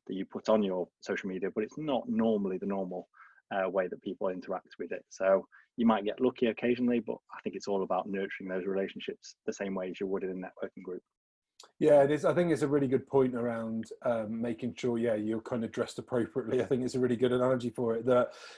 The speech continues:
Speaker 2: that if you start connecting with more people on social media, if you start being more active on social media,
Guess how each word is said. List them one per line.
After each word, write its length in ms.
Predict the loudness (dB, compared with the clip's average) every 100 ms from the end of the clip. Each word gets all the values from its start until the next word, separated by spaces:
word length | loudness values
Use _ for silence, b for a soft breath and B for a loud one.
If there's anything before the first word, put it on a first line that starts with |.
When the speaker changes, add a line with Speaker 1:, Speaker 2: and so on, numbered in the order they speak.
| B 4
Speaker 2:
that 200 | 8 8 6
if 120 | 0
you 120 | 0
start 360 | 0 6 8 6
connecting 380 | 2 0 0 -2
with 80 | 2
more 180 | 2
people 240 | 4 0 0
on 80 | 0
social 300 | 0 2 0
media, 260 | 2 2
if 120 | -2
you 40 | -4
start 280 | 0 0 2
being 160 | -2
more 180 | -2 -2
active 260 | -6 -6 -2
on 140 | -2
social 320 | -2 -6 -4
media, 380 | -6 -4 -4 -6